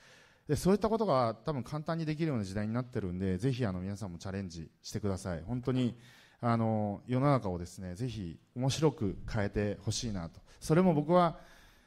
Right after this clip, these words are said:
もちろんあの選挙とか政治でも変えられるのかもしれないけど、僕一番手っ取り早いのは技術で変えることだと思ってるんですね。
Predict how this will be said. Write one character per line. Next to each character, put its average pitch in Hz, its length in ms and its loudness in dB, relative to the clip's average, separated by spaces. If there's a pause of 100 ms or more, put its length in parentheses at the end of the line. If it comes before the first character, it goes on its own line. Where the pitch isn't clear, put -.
(160)
も 147 120 4
ち 214 80 8
ろ 180 80 8
ん - 20 8
あ - 20 6
の 127 60 6
選 214 240 8
挙 160 160 4
と 117 100 4
か 117 280 6
政 160 260 2
治 185 80 -2
で 196 80 6
も 175 80 4
変 127 200 2
え 139 40 2
ら 156 80 4
れ 175 100 4
る 185 100 4
の 165 60 2
か 117 120 2
も 101 80 0
し 92 120 -6
れ 113 100 -2
な 120 100 0
い 117 60 -4
け 107 100 -4
ど、 107 280 0 (200)
僕 143 180 -2
一 202 140 0
番 202 160 2
手 196 80 4
っ - 20 0
取 202 240 4
り 202 40 4
早 208 140 8
い 170 60 4
の 117 80 2
は 104 80 0
技 120 140 -4
術 147 200 -2
で 104 140 0
変 95 140 0
え - 20 0
る 95 60 -2
こ 95 100 -4
と 101 80 0
だ 98 140 0
と 98 80 -2
思 95 100 -4
っ 92 60 -4
て - 120 -8
る 87 120 -4
ん - 20 -8
で 82 80 -6
す - 100 -14
ね。 110 160 -8